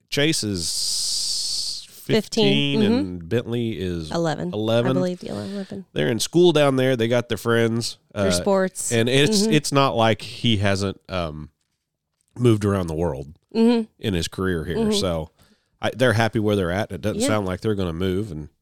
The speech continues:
Speaker 2: Yeah.
Speaker 1: I'm happy as hell for 'em. Tho-, those are just great people.
Speaker 2: So he does some kind of surveillance, right?
Speaker 1: Uh,
Speaker 2: Or he has in the past in his career?
Speaker 1: uh, just radar type stuff.
Speaker 2: Okay.
Speaker 1: Yeah.
Speaker 2: Yeah.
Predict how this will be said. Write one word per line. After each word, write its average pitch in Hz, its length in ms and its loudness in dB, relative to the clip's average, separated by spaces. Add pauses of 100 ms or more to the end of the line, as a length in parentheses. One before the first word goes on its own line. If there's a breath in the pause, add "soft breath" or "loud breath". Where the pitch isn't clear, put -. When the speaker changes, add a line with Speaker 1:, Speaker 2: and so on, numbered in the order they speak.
(160)
Speaker 2:
Yeah. 180 200 -8 (180)
Speaker 1:
I'm 135 220 0
happy 107 260 0
as 82 120 -4
hell 92 160 0
for 82 220 -8
'em. 80 100 -6
Tho-, 110 120 0
those 101 240 -4
are - 60 -20
just 95 240 -8
great 98 180 -4
people. 78 480 -10
Speaker 2:
So 294 200 2
he 277 120 2
does 277 220 4
some 254 200 2
kind 226 220 -2
of 185 80 0
surveillance, 151 580 -2
right? 165 360 0 (1080)
Speaker 1:
Uh, 135 400 2
Speaker 2:
Or 220 80 8
he 214 140 6
has 220 300 4
in 208 100 6
the 190 80 4
past 165 380 0
in 175 120 2
his 165 180 2
career? 151 480 -4 (240)
Speaker 1:
uh, 151 220 2
just 107 280 -2 (460)
radar 104 400 4
type - 260 -8
stuff. 85 380 -4
Speaker 2:
Okay. 175 100 6
Speaker 1:
Yeah. 175 260 0 (140)
Speaker 2:
Yeah. - 300 0